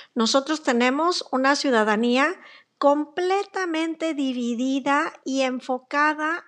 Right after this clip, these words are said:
en la polarización diaria que nos viene,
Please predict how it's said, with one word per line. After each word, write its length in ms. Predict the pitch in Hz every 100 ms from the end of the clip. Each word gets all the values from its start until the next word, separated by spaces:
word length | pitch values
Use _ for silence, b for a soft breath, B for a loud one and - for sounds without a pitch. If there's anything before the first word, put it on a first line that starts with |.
| _
en 200 | 277 277
la 260 | 269 269 _
polarización 1300 | 285 285 277 269 277 262 269 269 - 339 370 339
diaria 640 | 269 262 269 277 269 269 302 B B B B B _ -
que 120 | 254
nos 280 | 247 233 233
viene, 600 | 262 277 302 311 381